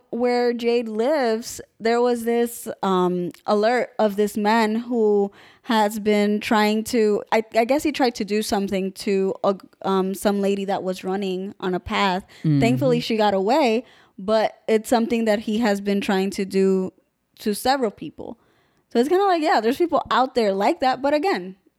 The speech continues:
Speaker 1: it, technology also helps with being able to spread, like, "Hey, this is happening."
Speaker 2: Right. Like, if you try it once, motherfucker, it's a wrap.
Speaker 1: Yeah.
Speaker 2: You better not do that shit again. And you better hope you didn't get caught that time. Right?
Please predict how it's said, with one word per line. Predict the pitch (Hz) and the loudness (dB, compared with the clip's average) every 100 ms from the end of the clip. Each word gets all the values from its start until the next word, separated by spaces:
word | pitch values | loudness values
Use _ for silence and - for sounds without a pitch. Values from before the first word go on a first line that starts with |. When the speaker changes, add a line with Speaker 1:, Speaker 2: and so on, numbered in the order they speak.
| _ | _
Speaker 1:
it, | - 226 - _ | 0 0 0 _
technology | 247 240 226 220 233 233 - - | -4 -2 0 0 0 -4 -4 0
also | 196 220 208 | 0 0 -4
helps | 202 190 190 - | 0 -2 -2 -6
with | 196 185 _ - | -6 -6 _ -6
being | 180 | -4
able | 170 175 | -2 -4
to | 180 | -6
spread, | - - 175 175 - _ - | -8 -6 -6 -6 -12 _ -6
like, | 180 | -2
"Hey, | 202 170 | -2 -2
this | 175 175 | -4 -6
is | - | -8
happening." | 190 - - 214 _ _ _ | -8 -6 -8 -10 _ _ _
Speaker 2:
Right. | 175 185 185 - - | -10 -6 -6 -8 -8
Like, | 139 | -4
if | 139 | -2
you | 147 | -2
try | 165 - 185 | -4 -4 -2
it | 151 | -2
once, | 160 196 156 | 0 -2 -2
motherfucker, | 147 147 151 147 | -2 -2 -2 -6
it's | 139 | -6
a | 110 | -4
wrap. | 139 175 - _ _ | -2 -2 -6 _ _
Speaker 1:
Yeah. | 196 160 | -4 -4
Speaker 2:
You | 190 - _ _ _ - 131 | -6 -10 _ _ _ -16 -4
better | 139 | 0
not | 131 127 | 0 0
do | 139 | 0
that | 135 | 0
shit | - 120 | -2 -4
again. | 117 156 156 139 | 0 0 0 -2
And | 120 | -2
you | 123 | 0
better | 135 185 | 2 2
hope | 160 147 | 2 2
you | |
didn't | 160 165 | 2 0
get | 151 | -2
caught | 185 170 | -4 -6
that | 196 208 | -8 -8
time. | 123 131 135 _ _ _ _ _ _ _ _ _ _ _ _ _ _ _ - | -10 -12 -16 _ _ _ _ _ _ _ _ _ _ _ _ _ _ _ -10
Right? | 131 190 | -6 -6